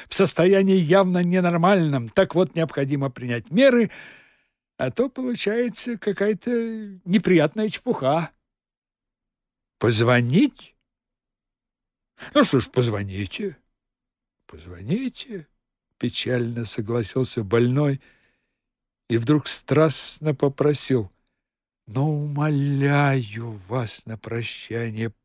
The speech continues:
поверьте хоть в то, что дьявол существует. О большем я уж вас и не прошу. Имейте в виду,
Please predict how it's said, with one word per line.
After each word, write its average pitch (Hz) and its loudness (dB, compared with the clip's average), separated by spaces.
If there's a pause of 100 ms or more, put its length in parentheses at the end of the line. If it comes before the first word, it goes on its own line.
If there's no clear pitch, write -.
поверьте 147 2
хоть 160 0
в - -20 (120)
то, 185 6
что - 0
дьявол 175 6
существует. 151 -2 (580)
О 202 8
большем 247 6
я 233 8
уж 247 4
вас 233 6
и 254 6
не 247 4
прошу. 233 0 (360)
Имейте 147 2
в - -2
виду, 214 2